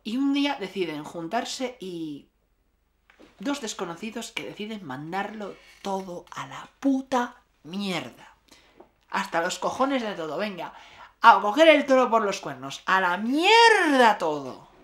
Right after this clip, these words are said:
Creo que hasta aquí, creo que el título os puede hacer un pequeño spoiler ahora. Pero bueno,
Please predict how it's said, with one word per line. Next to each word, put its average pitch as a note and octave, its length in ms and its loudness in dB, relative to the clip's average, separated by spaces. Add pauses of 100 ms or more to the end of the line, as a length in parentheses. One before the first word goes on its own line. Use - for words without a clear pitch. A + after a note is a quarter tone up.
(960)
Creo C4+ 180 2
que C#4 120 0
hasta - 260 -6
aquí, A3+ 400 -8 (260)
creo A#3 160 -2
que A#3 100 -4
el F#3+ 140 -6
título F#3+ 400 -2 (240)
os - 220 -6
puede A#3+ 240 2
hacer A3+ 400 -2 (240)
un C4 320 2
pequeño C#4+ 760 4
spoiler C#3 720 0
ahora. A2+ 480 -6
Pero C#3 240 -4
bueno, C#3 280 -4